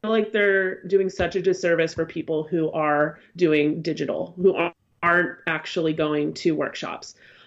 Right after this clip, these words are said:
Um, I've done W W for so, so long, and I am so familiar with everything going on that for me to just go in and do digital isn't a thing. But imagine knowing nothing about W W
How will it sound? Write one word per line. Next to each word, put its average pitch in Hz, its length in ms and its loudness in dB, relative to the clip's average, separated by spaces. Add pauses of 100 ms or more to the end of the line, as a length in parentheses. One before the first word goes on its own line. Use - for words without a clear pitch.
(120)
Um, 160 440 2
I've 175 200 2
done 175 180 4
W 175 320 2
W 180 380 4
for 170 220 4
so, 151 300 0 (680)
so 147 120 0
long, 160 440 0
and 160 140 -2
I 156 80 2
am 160 160 0
so 160 320 0
familiar 160 440 2
with 156 180 0
everything 170 460 -2
going 165 260 2
on 180 400 -2 (260)
that 160 240 0
for 196 100 0
me 175 140 4
to 175 100 6
just 170 200 0
go 165 200 4
in 160 160 4
and 165 140 2
do 160 120 2
digital 175 720 4
isn't 175 340 2
a 160 80 -2
thing. 170 400 -2 (240)
But 185 120 6
imagine 202 460 4
knowing 294 360 6
nothing 170 380 2
about 160 300 0
W 160 280 2
W 151 540 2